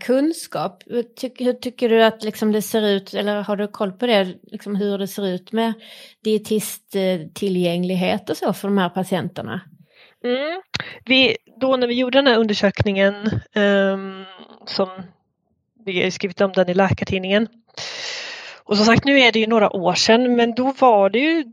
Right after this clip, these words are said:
Speaker 2: dåligt med dietister just till den här, eh, gruppen. Det är en ganska liten grupp. Det är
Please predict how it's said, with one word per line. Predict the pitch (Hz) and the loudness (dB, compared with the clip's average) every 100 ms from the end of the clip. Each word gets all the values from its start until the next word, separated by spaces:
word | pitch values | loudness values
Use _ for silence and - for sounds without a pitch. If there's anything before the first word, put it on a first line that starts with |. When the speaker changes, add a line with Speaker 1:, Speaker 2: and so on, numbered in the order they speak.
| - | -4
Speaker 2:
dåligt | 269 226 202 220 311 247 | -2 2 2 4 2 4
med | 220 196 | 4 4
dietister | 196 190 - 214 - - - 196 196 | 2 -2 0 0 0 -2 4 6 6
just | 190 196 - | 2 -4 -2
till | 208 | -2
den | 208 | 0
här, | - - 262 226 202 - _ _ - - | -2 0 4 6 4 0 _ _ -12 -12
eh, | - - - - | -12 -16 -20 -4
gruppen. | 240 - _ _ 330 254 | -2 -2 _ _ 2 4
Det | |
är | 240 | 2
en | |
ganska | 277 269 240 | 2 4 4
liten | 226 240 254 247 208 - 214 220 | 4 2 2 0 -4 0 0 0
grupp. | 254 294 - 233 | 0 0 -2 -4
Det | |
är | 240 | -2